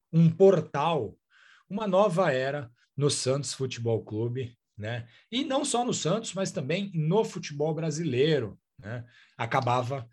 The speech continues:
naquele momento, a Era Pelé. E a Era Pelé já foi canta-, contada de diversas maneiras, inclusive por nós, em alguns episódios.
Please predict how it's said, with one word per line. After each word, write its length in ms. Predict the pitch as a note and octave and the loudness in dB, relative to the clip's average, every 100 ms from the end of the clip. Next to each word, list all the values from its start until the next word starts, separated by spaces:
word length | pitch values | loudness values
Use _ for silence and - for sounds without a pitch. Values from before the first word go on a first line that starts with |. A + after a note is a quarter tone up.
| _ | _
naquele 320 | C3+ D#3+ D3 C#3+ | -4 -2 0 -2
momento, 400 | C3+ B2+ C3 C#3 | -2 -4 -2 -2
a 80 | |
Era 180 | C3+ C#3+ | 0 0
Pelé. 580 | - D3+ A#2+ A2+ A#2+ A#2 _ - - - - - | 0 2 4 4 2 -2 _ -20 -20 -20 -20 -2
E 640 | D#3+ D#3 D3+ D3 C#3+ C#3+ | 2 4 2 2 0 0
a 60 | C#3+ | 0
Era 120 | F3+ | 0
Pelé 280 | - A3 F#3 | 0 0 0
já 80 | G3+ | -2
foi 160 | F#3 | -4
canta-, 300 | F3 F3 D#3+ - | -6 -6 -8 -4
contada 500 | E3+ E3 C3+ F3+ D3 | -2 0 2 2 0
de 140 | A#2 | -2
diversas 640 | B2+ A2+ A#2+ D3+ - B2 G#2+ | -4 -4 -2 -2 -4 -4 -4
maneiras, 920 | A#2 G2 G2+ C#3 B2+ G2 F#2 F2 F2 | -6 -6 -4 -2 -2 -4 -8 -12 -12
inclusive 580 | G2+ A2+ A#2+ G#2 G#2+ A#2+ | -12 -6 -6 -4 -6 -6
por 240 | A#2+ E3 | -6 -6
nós, 500 | A2 A2+ C3 A2+ F#2+ | -4 -4 -2 -4 -6
em 120 | G#2 | -10
alguns 320 | G#2 G2+ G#2+ A2 | -12 -10 -10 -10
episódios. 1000 | A2+ C#3+ G#2+ G#2 A#2+ C3+ A#2+ B2+ - | -10 -10 -8 -6 -4 -4 -6 -6 -8